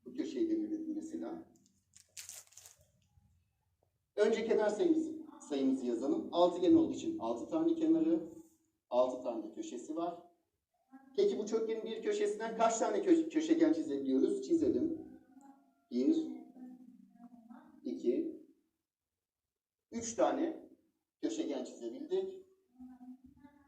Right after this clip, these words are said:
Ve bu üç köşegen altıgenimi bir, iki, üç, dört tane üçgene ayırdı. Ve bu dört tane üçgenin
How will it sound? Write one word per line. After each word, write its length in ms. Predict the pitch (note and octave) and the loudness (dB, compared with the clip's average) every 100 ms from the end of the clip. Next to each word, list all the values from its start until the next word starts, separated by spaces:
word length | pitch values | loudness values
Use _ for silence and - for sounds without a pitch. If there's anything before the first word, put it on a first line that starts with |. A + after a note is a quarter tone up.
| - | 6
Ve 160 | F#4 B3 | 8 8
bu 160 | B3+ | 2
üç 160 | C4 - | 0 -2
köşegen 720 | A#3 - F#3 D#3+ - - - - | -2 0 4 4 4 -2 -4 6
altıgenimi 840 | - - - G3 F#3+ F3+ F#3+ - - - _ - - _ - | 6 6 2 0 0 0 -2 -4 -14 -20 _ -20 -20 _ -4
bir, 440 | C#4+ D4 D#4+ D#4+ - - - - - - - | 4 6 6 4 -4 -12 -14 -16 -20 -20 -14
iki, 580 | D4+ - - C4+ D#4+ - - - _ | -12 -6 -4 -2 -4 -8 -16 -20 _
üç, 380 | - - - - - _ _ _ _ _ _ _ _ | -6 -6 -6 -12 -20 _ _ _ _ _ _ _ _
dört 280 | D#4 - - | 6 6 6
tane 440 | A3 G3 G3 G3+ - - _ _ - | 4 4 2 -4 -10 -20 _ _ -16
üçgene 340 | - D#4 D#4+ | -8 -2 2
ayırdı. 600 | F4 G4+ F#4+ - G4+ - - _ _ _ _ _ _ _ _ _ _ _ _ _ _ _ - | 2 0 -2 -4 -6 -10 -20 _ _ _ _ _ _ _ _ _ _ _ _ _ _ _ 0
Ve 160 | E3 | 4
bu 100 | E4 | 4
dört 280 | F#3 A3+ A3 | 4 2 4
tane 220 | G#3 F3+ | 4 4
üçgenin 880 | D#4+ D#4+ - - C4 D#4+ D#4 - - | 2 0 -2 -4 0 0 0 -6 -18